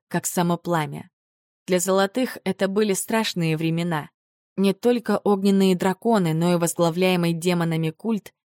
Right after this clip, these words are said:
не давал подняться прежним врагам. Золотые боролись за выживание, прятались, обманывали, но уже предчувствовали свое исчезновение, пока тысячу шестьсот лет назад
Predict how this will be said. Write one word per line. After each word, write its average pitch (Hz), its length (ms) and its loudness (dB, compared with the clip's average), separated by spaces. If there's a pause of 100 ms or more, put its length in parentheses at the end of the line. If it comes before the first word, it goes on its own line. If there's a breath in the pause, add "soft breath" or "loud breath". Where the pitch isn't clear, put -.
(160)
не 202 140 0
давал 202 400 2
подняться 180 800 -4
прежним 160 460 -2
врагам. 160 500 -4 (460)
Золотые 170 600 2
боролись 175 500 2
за 175 140 0
выживание, 170 800 -2 (360)
прятались, 185 680 -2 (200)
обманывали, 170 880 0 (360)
но 180 200 2
уже 185 200 2
предчувствовали 190 760 -2
свое 180 420 2
исчезновение, 175 1000 -2 (600)
пока 170 280 -4 (120)
тысячу 247 440 -4
шестьсот - 500 -2
лет 175 240 0
назад 170 560 -2